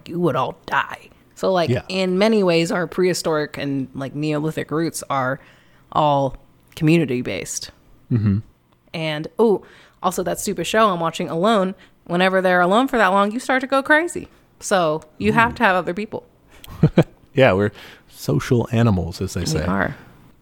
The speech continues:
Speaker 1: And if we're social animals, you'd think you'd have incentive to, like, be good to other social animals so you can hang out.
Speaker 2: Within a certain context, w-, like, so definitely in primitive societies, as you, as you might call them, and before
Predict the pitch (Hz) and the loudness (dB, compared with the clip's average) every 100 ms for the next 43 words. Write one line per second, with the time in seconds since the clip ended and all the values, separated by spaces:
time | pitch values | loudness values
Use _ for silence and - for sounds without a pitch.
0 | - 226 247 247 269 262 214 220 220 180 | -6 -2 0 2 2 2 2 2 2 0
1 | 190 185 180 180 175 170 160 - 165 175 | -2 -2 -4 -4 0 0 0 -4 -4 -2
2 | 170 160 147 - 156 143 - - - - | -2 -2 -4 -4 -4 -4 -6 -14 -20 -10
3 | - 92 - 160 160 - 147 143 131 131 | -8 -6 2 4 4 0 2 2 0 -4
4 | _ - 147 135 117 139 135 139 - 139 | _ -2 -2 0 -2 -2 -2 -4 -4 -4
5 | 127 131 131 127 127 - - - - - | -4 -4 -4 -4 -4 -6 -10 -20 -20 -20
6 | _ - 127 156 175 190 175 - 147 113 | _ -10 2 4 6 6 6 4 2 2
7 | 104 120 113 104 - 131 131 131 107 - | 2 2 2 0 -2 -2 0 0 0 -2
8 | - 120 113 98 - 156 202 170 131 104 | 0 2 2 -2 0 2 4 4 4 2
9 | 95 - 123 123 117 110 92 - 98 104 | 0 -2 2 2 2 0 -2 -6 -8 -6
10 | 95 92 90 90 95 90 92 92 95 - | -4 -4 -4 -6 -8 -8 -8 -8 -8 -6
11 | 87 87 - 95 95 90 90 85 98 - | -6 -8 -12 -10 -8 -6 -6 -6 -10 -14
12 | _ _ _ 123 127 - 170 160 139 113 | _ _ _ -2 -2 4 8 8 8 4